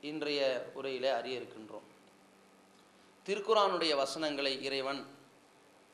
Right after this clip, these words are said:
அந்த அரபுலக மக்களுக்கு அரபு மொழியில் இறக்கி வைத்ததற்கு காரணமே அதை வெறுமனே வாசித்து கொண்டு போவதற்காக அல்ல. "இன்னா ஜஅல்நாஹு குர்ஆனன்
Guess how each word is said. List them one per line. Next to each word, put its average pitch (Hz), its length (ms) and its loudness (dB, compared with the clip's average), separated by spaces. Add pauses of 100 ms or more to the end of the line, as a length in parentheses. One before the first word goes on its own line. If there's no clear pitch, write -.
(160)
அந்த 175 160 4 (340)
அரபுலக 185 400 6 (100)
மக்களுக்கு 160 520 0 (240)
அரபு 180 320 4
மொழியில் 156 340 0 (100)
இறக்கி 156 300 -2
வைத்ததற்கு 139 560 -2 (140)
காரணமே 135 500 2 (960)
அதை 170 300 4
வெறுமனே 196 400 4 (100)
வாசித்து 190 540 6
கொண்டு 165 240 0 (160)
போவதற்காக 156 540 4 (120)
அல்ல. 117 140 -4 (1040)
"இன்னா 208 260 8 (160)
ஜஅல்நாஹு 180 560 8 (120)
குர்ஆனன் 160 500 4